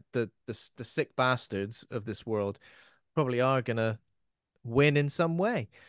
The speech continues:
Um, whereas this film, yeah, too much, too much message, not enough movie, very clunky, and I think maybe that was the script. The script felt clunky. I don't think any performances were bad, but what they had to say sometimes made me feel a bit,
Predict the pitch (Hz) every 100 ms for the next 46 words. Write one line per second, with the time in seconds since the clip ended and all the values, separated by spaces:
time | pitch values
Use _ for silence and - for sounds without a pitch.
0 | - _ _ - 151 156 156 - _ _
1 | _ _ _ _ 160 143 131 165 - 113
2 | 131 101 - 156 143 - - - 147 131
3 | 87 117 101 110 117 107 101 117 113 110
4 | 101 - 139 175 175 - 165 147 117 98
5 | - 160 139 135 131 110 113 113 - -
6 | - 139 175 - - - - _ _ _
7 | _ - - - 160 - 170 160 - 170
8 | 165 156 180 175 - 156 175 185 165 156
9 | 139 - 160 170 160 165 165 151 160 165
10 | 180 - _ _ _ _ - 131 127 -
11 | _ 139 143 147 127 139 - 127 - 135
12 | 139 160 180 - _ - 143 135 131 131
13 | 131 127 127 123 117 131 123 120 117